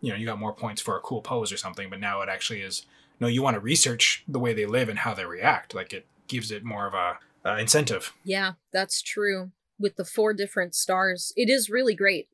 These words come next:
Speaker 2: Like, they definitely thought of everything to make it worth your while to keep playing it, even after you get everything.
Speaker 1: Mm-hmm. And the online component as well to wanna share and stuff. And I love, I just explored it for the first time yesterday as well,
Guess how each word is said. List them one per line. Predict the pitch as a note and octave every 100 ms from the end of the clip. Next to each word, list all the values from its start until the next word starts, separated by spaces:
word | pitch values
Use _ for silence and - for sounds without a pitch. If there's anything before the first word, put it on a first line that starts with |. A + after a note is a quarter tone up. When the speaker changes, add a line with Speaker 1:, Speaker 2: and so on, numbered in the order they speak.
| F3
Speaker 2:
Like, | G3+ G3
they | G3+ F#3+
definitely | G3+ G3+ A#3 G#3+ F#3+ G3+
thought | - F#3+ F#3
of | E3+ - -
everything | G#3 G3+ G#3+ F3+ F#3+ F3 F3+ - - - - -
to | -
make | G#3+ G#3 G3+
it | G3+ F3+
worth | F#3 G#3+ -
your | G3 F3
while | F3 F3 F3+ G#3+
to | - A3
keep | - - G#3+ - -
playing | G#3 G3 A3+
it, | C4 D4 - -
even | A3+ A3 A#3 A3
after | G3 A3 - B3
you | G3+ G#3+ F#3 E3
get | G3+ A3 -
everything. | F#3+ D3 B2+ - A2 - _
Speaker 1:
Mm-hmm. | C#3 C#3 D3+ A#2+ - _ -
And | C3+
the | C#3+
online | C#3 C3+ C3
component | B2 A#2+ C3 A#2
as | A#2
well | A#2+ B2 A#2
to | A2+
wanna | G#2+ G#2
share | - A2+ A2
and | A2
stuff. | - A#2 B2
And |
I | C3+
love, | C3 C3+ C3+ B2 - -
I | B2+
just | B2+ -
explored | - - B2+ A2
it |
for | G#2+
the |
first | G#2 A2+ -
time | G#2+ G#2
yesterday | G2+ - G#2
as | G2+
well, | B2 A#2+ A#2